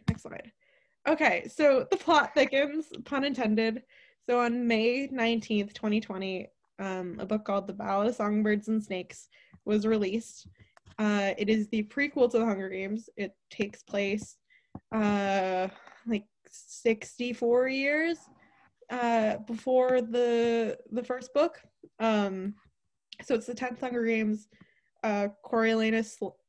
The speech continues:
uh, Snow, he's a mentor in, yeah, the tenth Hunger Games.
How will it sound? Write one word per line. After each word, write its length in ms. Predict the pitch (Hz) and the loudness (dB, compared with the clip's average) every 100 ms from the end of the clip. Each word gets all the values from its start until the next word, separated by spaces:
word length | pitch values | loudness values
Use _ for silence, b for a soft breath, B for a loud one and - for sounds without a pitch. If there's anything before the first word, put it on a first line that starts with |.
| - | -6
uh, 80 | |
Snow, 640 | 220 - 214 196 196 190 208 - _ _ _ | -6 0 2 2 0 -2 -4 -10 _ _ _
he's 480 | - 220 214 220 208 - | -4 0 2 2 0 -4
a 460 | 190 190 190 190 190 | -4 -2 -4 -4 -4
mentor 800 | 202 202 208 208 185 180 208 - _ _ - _ _ | -2 -2 -2 -2 -2 -4 -8 -14 _ _ -20 _ _
in, 520 | 214 202 196 190 185 214 - | 0 0 0 -2 -6 -10 -6
yeah, 220 | 190 202 | -4 -4
the 80 | 214 | -2
tenth 220 | 220 208 | 0 2
Hunger 240 | 190 185 | 0 -2
Games. 400 | 185 185 190 208 | -4 -4 -8 -12